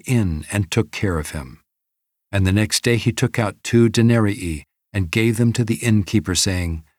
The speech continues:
"Take care of him, and whatever more you spend, I will repay you when I come back."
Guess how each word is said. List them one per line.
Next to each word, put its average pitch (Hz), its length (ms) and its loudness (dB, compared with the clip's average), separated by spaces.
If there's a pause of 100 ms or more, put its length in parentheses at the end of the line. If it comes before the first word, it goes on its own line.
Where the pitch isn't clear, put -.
(440)
"Take 123 220 -2
care 131 260 2
of 98 140 -2
him, 78 360 -6 (200)
and 104 200 2
whatever 104 340 2
more 120 240 4
you 104 140 2
spend, 80 540 -2 (300)
I 107 120 -2
will 101 180 -2
repay 85 400 -2
you 82 240 -2
when 85 160 -2
I 85 100 -2
come 92 240 -2
back." 82 420 -6